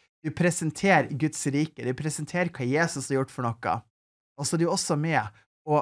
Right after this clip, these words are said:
presentere håp til mennesker av det je-, verket som Jesus har gjort. Du forkynner at det er evig liv for de som omvender seg, at Guds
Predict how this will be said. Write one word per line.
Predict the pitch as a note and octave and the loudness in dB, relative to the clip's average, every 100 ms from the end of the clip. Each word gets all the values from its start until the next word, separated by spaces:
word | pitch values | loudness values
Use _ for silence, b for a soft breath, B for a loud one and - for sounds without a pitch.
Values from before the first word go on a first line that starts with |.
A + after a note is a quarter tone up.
| - - | 0 -4
presentere | C#3+ C#3 B2+ D3 C#3+ A#2 | -4 -4 -6 -2 -2 -4
håp | - C3 D3+ - - - | -4 -2 0 -2 -14 -10
til | C#3 C#3+ | -4 -2
mennesker | D3 D#3 D#3 D#3 E3+ G3+ | 0 -2 -4 -4 -4 -6
av | _ _ - B2+ | _ _ -8 0
det | C3 | 4
je-, | C3+ - C#3+ | 4 2 2
verket | D3+ - B2+ | 0 0 -2
som | C3+ | 0
Jesus | C3 C3 B2 | -2 -2 -4
har | B2+ | -4
gjort. | F#3 _ _ _ _ _ _ C3 | -4 _ _ _ _ _ _ -4
Du | |
forkynner | D3+ - D#3 E3 A#2+ | -2 0 0 2 0
at | A2+ - | -2 -4
det | A2 | -6
er | - B2+ | -4 -2
evig | A#2 A2 | -2 -2
liv | C#3+ F#3 F#3+ - _ _ - | 0 0 -2 -6 _ _ -4
for | C3+ | -2
de | C3 | -2
som | C3 - | -4 -4
omvender | D#3 D#3 D#3+ E3 D#3+ | -2 0 0 -2 -2
seg, | D#3+ E3+ F3 - _ _ - | -2 -2 -6 -14 _ _ -18
at | C3 - | -14 -10
Guds | C3+ | -6